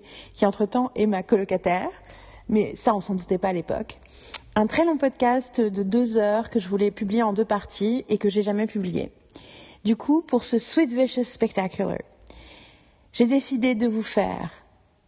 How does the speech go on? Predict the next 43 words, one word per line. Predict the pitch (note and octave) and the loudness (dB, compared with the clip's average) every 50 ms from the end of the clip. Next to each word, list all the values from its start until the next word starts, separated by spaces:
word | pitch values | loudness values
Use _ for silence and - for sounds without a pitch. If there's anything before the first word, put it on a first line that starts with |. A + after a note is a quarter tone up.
| _ - | _ -6
d'abord | G3 G3 F#3+ C#4 D#4 D#4+ C#4 D4 C#4 C4 | 0 4 4 4 4 4 4 2 2 2
la | B3 A3+ F#3+ | 2 0 -2
première | - - - D#4 D4 C#4 C#4+ C4+ B3+ | -2 0 2 2 4 4 2 0 0
partie | - C4 A#3 - - - A#3+ | 0 -2 -2 -2 -2 -4 -4
de | - | -2
ce | - A#3 | 0 -2
podcast | F#3 - G3+ G3+ - - G3+ F#3+ G3 - - G#3 | -2 0 -2 -4 -2 -2 -2 -2 -2 -2 -2 0
enregistré | F#3 G3 G#3 F#3 F3+ F#3+ - - G3 | 0 2 0 0 -2 -4 -4 -2 -2
en | F#3 | 0
deux | F3+ F3+ | 2 0
mille | F3 F3 F3 E3 | 0 0 -2 -4
dix-sept, | D#3+ D#3+ - - G#3+ B3+ D#4+ - | -4 -4 0 0 0 0 0 -4
puis | - - D#4 | -2 0 2
la | C#4 C4 A#3+ | 2 2 2
seconde | - - - D4 B3 C#4 C#4 B3+ | 0 0 0 2 2 2 2 2
partie, | - A3+ A3 - - - - G#3 A3 - _ _ - - - - - - - - - _ | 2 0 0 -2 -4 -6 -4 -4 -4 -6 _ _ -20 -20 -20 -20 -20 -20 -20 -20 -4 _
et | - C#4 C4 | 2 4 4
enfin | A#3+ A#3+ A3+ - - - G#3+ G3 G#3 A#3+ - - - - _ _ _ - | 4 2 0 -2 0 2 2 2 2 0 -4 -12 -20 -20 _ _ _ 4
une | C4+ D#4 E4+ D#4+ | 4 4 4 2
troisième | - - - C#4+ C4+ C4 A#3 B3+ A#3+ A#3+ | 0 0 2 4 4 4 2 0 0 0
partie | - G#3 G3+ - - - B3 B3 A#3+ - - | 0 -2 -4 -6 -4 -2 -2 -2 -2 -2 0
toute | - E4+ D#4 - | 0 0 2 2
neuve | B3+ G#3+ F#3+ F3 F3+ G3 A3 A#3 - - - _ _ _ _ _ _ G3+ | 0 0 0 0 -2 -4 -6 -6 -10 -14 -20 _ _ _ _ _ _ 0
de | A3 D4 | 2 2
deux | B3+ B3 C4+ | 4 2 2
mille | B3 B3 A3+ A3 | 2 2 2 0
vingt | G3+ G3 G3 - | 0 0 0 0
et | G3 | 0
un, | F3+ E3+ F3+ G#3+ - - - - - - - - - - - - - _ _ | 0 0 -2 -6 -10 -16 -20 -20 -20 -20 -20 -20 -18 -16 -16 -16 -16 _ _
avec, | - A3+ G#3+ G#3 A3 A3+ A3+ - - | 4 4 4 4 2 -2 -2 0 0
euh, | A#3+ G3 F#3+ F#3+ | 2 2 2 2
ben, | F3+ F3+ G3 F#3 F3 F3+ F3+ | 2 2 2 2 2 2 2
le | F#3+ G#3 G#3 | 2 2 2
recul, | G#3 G#3 G3 - - C#4 D4+ | 2 0 0 0 0 2 2
la | D#4 C4+ G#3+ | 2 0 0
perspective | - G3+ G3 - - - G3 - - - - B3 B3+ C4 B3 A#3+ G3+ F#3+ | 0 -2 -2 -2 -2 -2 -2 -2 -2 -2 0 0 0 2 0 0 0 0
de | F#3+ G3 | -2 -2
tout | F#3+ - A#3+ | -4 -4 -4
ce | A#3 - | -6 -4
qui | - A#3 | -4 -2
s'est | - - G#3 | 0 0 0
passé | - F#3+ F#3+ - G3+ | 0 -2 -2 -2 -2
depuis. | F3+ F#3 F3 - - - - - | -4 -4 -4 -6 -6 -8 -8 -8